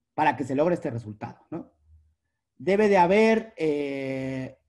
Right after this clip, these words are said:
apertura y confianza de la comunidad con la que trabajo. Si yo eso lo trabajé desde el principio, que es a través de la participación y el compromiso,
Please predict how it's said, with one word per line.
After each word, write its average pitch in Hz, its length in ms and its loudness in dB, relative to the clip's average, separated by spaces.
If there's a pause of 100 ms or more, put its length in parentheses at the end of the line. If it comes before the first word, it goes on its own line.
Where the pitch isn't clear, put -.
(640)
apertura 165 500 -2
y 190 60 0
confianza 170 640 -2
de 156 60 -2
la 123 160 -6
comunidad 127 680 0
con 131 140 -6
la 120 100 -4
que 120 100 -12
trabajo. 110 560 -12 (800)
Si - 340 -4
yo 226 180 6
eso 294 200 6
lo 240 100 4
trabajé 156 420 2
desde 180 260 2
el 135 100 -2
principio, 170 560 -2
que 175 80 -2
es 160 100 -4
a 156 80 -6
través 139 240 -4
de 160 60 -2
la 147 140 -2
participación 120 760 -6
y 160 40 -4
el 139 80 -8
compromiso, 143 840 -4